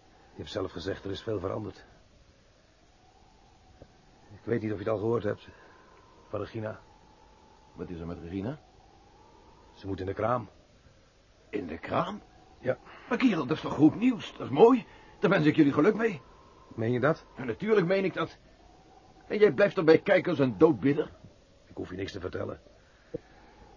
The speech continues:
Speaker 1: Het is bij ons als bij de rest. Nagenoeg zwarte armoe. Wat we opzij gelegd hadden is opgevreten.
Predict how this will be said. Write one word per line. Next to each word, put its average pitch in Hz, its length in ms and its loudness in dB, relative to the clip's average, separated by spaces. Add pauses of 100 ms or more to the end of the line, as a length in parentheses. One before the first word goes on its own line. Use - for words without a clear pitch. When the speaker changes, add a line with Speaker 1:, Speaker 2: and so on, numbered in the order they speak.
Speaker 1:
Het - 100 -18
is 104 80 -4
bij 110 100 -2
ons 135 160 2
als 135 100 0
bij 139 120 4
de 131 80 2
rest. - 540 -2
Nagenoeg 113 420 -8
zwarte 110 320 -4
armoe. 110 260 -4 (500)
Wat 120 140 -2
we 127 60 -2
opzij 143 300 2
gelegd 135 240 -2
hadden 139 180 2
is 120 60 0
opgevreten. 127 580 -6